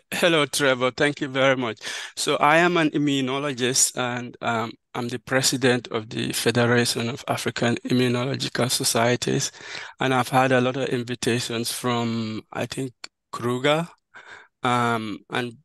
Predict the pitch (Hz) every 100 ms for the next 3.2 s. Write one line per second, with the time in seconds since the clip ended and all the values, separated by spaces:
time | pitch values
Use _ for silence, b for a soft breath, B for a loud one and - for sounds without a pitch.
0 | _ - 147 139 180 _ 117 - 127 127
1 | 127 120 - 120 131 123 - 117 - 123
2 | 117 123 - 113 113 - 120 117 123 135
3 | 143 -